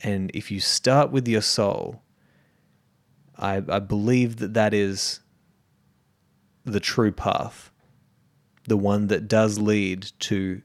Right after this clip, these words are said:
meaning and true joy and wisdom. And I think that what Seneca was doing was he was looking into his soul and he was calling back out to us,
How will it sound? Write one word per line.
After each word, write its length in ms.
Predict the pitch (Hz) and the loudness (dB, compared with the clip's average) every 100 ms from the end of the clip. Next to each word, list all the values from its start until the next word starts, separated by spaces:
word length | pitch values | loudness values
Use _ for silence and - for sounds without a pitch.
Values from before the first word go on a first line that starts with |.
| _ | _
meaning 720 | 104 107 117 110 101 - - - _ _ _ _ _ _ | -2 4 4 4 0 -6 -16 -20 _ _ _ _ _ _
and 460 | 107 98 95 95 - _ _ | -4 -2 -4 -6 -10 _ _
true 320 | - - 120 | -2 2 2
joy 640 | 104 107 107 101 - 113 - _ _ - | 2 0 2 0 -4 -10 -16 _ _ -8
and 240 | 101 95 | -6 2
wisdom. 640 | 120 135 110 - 67 - - _ _ _ _ _ _ - | 4 4 0 -6 -10 -16 -20 _ _ _ _ _ _ -4
And 440 | 107 98 98 - - _ _ _ _ _ _ _ _ _ - | -2 -2 -4 -8 -12 _ _ _ _ _ _ _ _ _ -8
I 80 | - | 0
think 260 | - 151 | 4 4
that 120 | 143 | 4
what 420 | 92 117 104 - - | 2 2 0 0 -4
Seneca 480 | - 123 127 131 | 0 2 0 0
was 240 | 113 101 98 | 0 2 0
doing 520 | 104 123 170 107 95 | 2 6 6 4 0
was 300 | 98 98 - | -2 -2 -2
he 140 | 117 | 0
was 360 | 101 98 95 - | 0 0 -4 -8
looking 580 | - 104 135 151 113 104 | -4 -2 2 2 2 2
into 280 | 107 104 104 | 0 -2 -2
his 300 | - 95 - | -4 -4 -2
soul 720 | - 110 131 123 - - - _ _ _ _ _ _ _ _ _ _ _ | 0 2 2 0 -2 -12 -18 _ _ _ _ _ _ _ _ _ _ _
and 160 | - 107 | -8 -4
he 140 | 107 | 0
was 220 | 107 101 - | 0 0 -4
calling 500 | - - 120 139 127 | -4 0 2 2 2
back 260 | 117 123 | 2 2
out 260 | 127 151 - | 0 -2 0
to 180 | - 104 | 2 2
us, 380 | - - - | 0 -6 -6